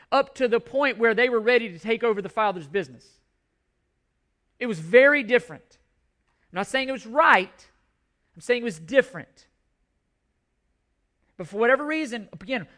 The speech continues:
Paul doesn't attack the institution of slavery, but ultimately he attaches it to submission to Christ. But listen to what Paul does do. You have to be very careful to read this. We have to be very careful to catch this.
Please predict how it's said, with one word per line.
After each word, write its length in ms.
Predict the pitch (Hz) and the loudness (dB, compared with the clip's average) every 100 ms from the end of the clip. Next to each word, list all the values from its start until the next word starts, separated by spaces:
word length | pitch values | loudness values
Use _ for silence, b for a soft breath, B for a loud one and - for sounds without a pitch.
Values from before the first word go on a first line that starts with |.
| _ | _
Paul 280 | - 208 240 | -4 -2 0
doesn't 260 | 262 262 | -2 -4
attack 380 | 254 277 330 349 | -10 -6 -6 -6
the 100 | 240 | -10
institution 540 | 240 - 196 302 233 | -14 -14 -10 -10 -10
of 80 | 214 | -16
slavery, 560 | - 202 190 165 185 190 _ _ _ _ _ _ _ _ _ _ - | -6 -2 -2 -4 -10 -10 _ _ _ _ _ _ _ _ _ _ -8
but 120 | 214 | -4
ultimately 460 | 233 269 269 240 220 | 4 4 4 -4 -4
he 140 | 226 | -4
attaches 680 | 220 - 262 339 - 202 156 | -6 -2 0 0 -2 -8 -6
it 280 | 196 208 _ _ _ _ | -6 -6 _ _ _ _
to 180 | - 247 | -8 -8
submission 760 | 233 247 214 208 208 233 240 233 b - | -8 -8 -6 -6 -6 -10 -16 -18 b -16
to 120 | 262 | -16
Christ. 440 | - 294 269 202 | -4 0 0 -2
But 140 | 240 247 | -4 -2
listen 220 | 302 330 | -4 -6
to 80 | 311 | -4
what 180 | 277 | -4
Paul 220 | - 262 233 | 0 0 0
does 400 | 185 294 285 151 | 0 -2 -2 -6
do. 320 | 151 120 143 _ _ _ _ _ _ _ _ _ _ _ _ _ _ | -12 -12 -14 _ _ _ _ _ _ _ _ _ _ _ _ _ _
You 100 | 202 | 0
have 140 | 247 269 | 2 2
to 60 | |
be 40 | 269 | 0
very 300 | 240 294 302 | 2 2 2
careful 340 | 269 285 277 | 0 0 0
to 80 | 247 | -4
read 280 | 247 294 165 | -6 -6 -10
this. 340 | 135 - _ | -14 -18 _
We 80 | 208 | -4
have 80 | 233 | -4
to 60 | |
be 60 | 196 | -2
very 260 | 185 277 294 | 4 4 4
careful 320 | 285 285 254 | 0 0 -2
to 80 | 233 | -8
catch 340 | - 294 - | -4 -6 -6
this. 460 | 165 113 - - | -16 -16 -18 -20